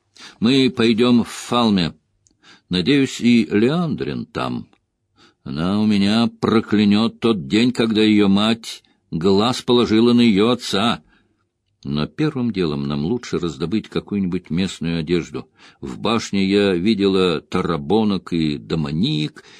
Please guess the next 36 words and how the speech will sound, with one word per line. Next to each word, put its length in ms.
и 220
то, 240
что 220
они 340
носят, 640
ничуть 640
не 60
похоже 400
на 120
то, 240
что 260
на 140
нас 200
сейчас. 560
В 240
Фалме 400
сразу 420
в 60
нас 200
признают 600
чужаков. 680
От 220
домонийского 640
платья 360
я 160
не 80
откажусь, 580
хотя 400
мамочку 640
наверняка 520
хватит 440
удар, 260
если 280
она 180
когда-нибудь 840
прознает, 760